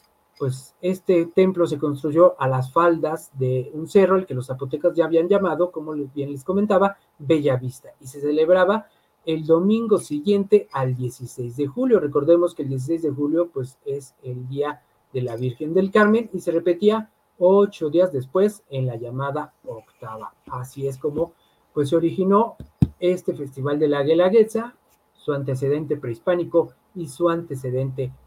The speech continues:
colonial. Y precisamente las festividades en honor a la Virgen del Carmen,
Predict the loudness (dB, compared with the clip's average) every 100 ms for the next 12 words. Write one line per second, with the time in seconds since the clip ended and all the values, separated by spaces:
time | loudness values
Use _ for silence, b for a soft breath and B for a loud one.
0 | _ -4 0 0 -2 -4 -6 -4 -4 -2
1 | 0 2 2 2 0 -2 -10 -6 0 0
2 | 0 -4 -2 0 0 -2 -6 -4 -6 -6
3 | -12 -12 -14 -8 -6 -6 -8